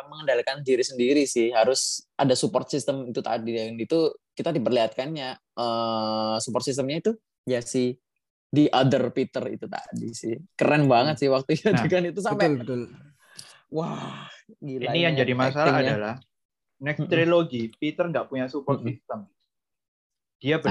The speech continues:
Speaker 2: benar-benar
Speaker 1: ini.
Speaker 2: alone kayak, kayak Toby
Speaker 1: Heeh.
Speaker 2: sama Andrew nanti.
Speaker 1: Sebelum, sebelum kita ngarah ke ending ya. <laughs> Aku mau, eh, callback sebentar untuk apa namanya, eh, trio ini, eh, The Peter Parkers, waktu mereka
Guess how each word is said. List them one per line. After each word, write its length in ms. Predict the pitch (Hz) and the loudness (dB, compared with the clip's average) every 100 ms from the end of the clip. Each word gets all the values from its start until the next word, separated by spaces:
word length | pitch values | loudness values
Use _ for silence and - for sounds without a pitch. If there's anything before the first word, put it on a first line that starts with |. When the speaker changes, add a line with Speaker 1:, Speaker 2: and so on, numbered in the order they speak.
| - | 4
Speaker 2:
benar-benar 320 | 135 151 117 | 4 4 4
Speaker 1:
ini. 120 | - - | 2 -4
Speaker 2:
alone 320 | 135 151 127 98 _ _ | 0 0 0 -4 _ _
kayak, 320 | 123 127 120 - | -6 -4 -4 -8
kayak 260 | - 120 175 | -10 -6 -6
Toby 240 | - 127 - | -4 -4 0
Speaker 1:
Heeh. 240 | 139 127 | 2 4
Speaker 2:
sama 60 | 113 | 2
Andrew 320 | 123 - 117 113 | -2 -12 -10 -8
nanti. 200 | 104 101 | -6 0
Speaker 1:
Sebelum, 440 | - 185 202 202 202 | 6 8 8 6 2
sebelum 300 | 180 254 233 208 | 0 2 2 2
kita 180 | 233 233 | 0 -2
ngarah 460 | 226 220 226 226 - | -2 -4 -4 -6 -8
ke 160 | 220 214 202 208 | -8 -6 -4 -6
ending 320 | 190 190 202 | -4 -4 -4
ya. 120 | 165 156 | -4 -6
<laughs> 460 | - 220 220 214 _ - 302 302 247 - | -6 -8 -8 -14 _ -20 -18 -18 -8 -2
Aku 160 | 214 | 0
mau, 200 | 285 285 240 220 185 | 2 2 2 0 -2
eh, 220 | 185 185 | -2 0
callback 380 | 190 180 160 156 | 2 2 2 -2
sebentar 500 | 151 139 127 127 127 | -8 -8 -8 -8 -10
untuk 800 | 151 147 156 147 143 143 139 127 | -8 -4 2 4 6 4 4 2
apa 200 | 135 151 | -2 -4
namanya, 380 | 147 143 143 143 | -8 -12 -12 -12
eh, 680 | 139 131 131 131 127 131 131 | -10 -8 -8 -6 -6 -8 -2
trio 320 | - 185 175 | 6 8 10
ini, 400 | 147 131 123 143 180 | 8 6 2 0 -4
eh, 540 | _ - 131 120 123 | _ -8 -4 -2 0
The 140 | 131 123 | 0 4
Peter 400 | 330 330 - 156 | 6 6 4 2
Parkers, 880 | 143 135 - 127 151 - - - - | 2 2 0 -4 -4 -6 -14 -18 -14
waktu 280 | 151 - 160 | -14 -6 -4
mereka 340 | 156 156 151 | -2 -2 2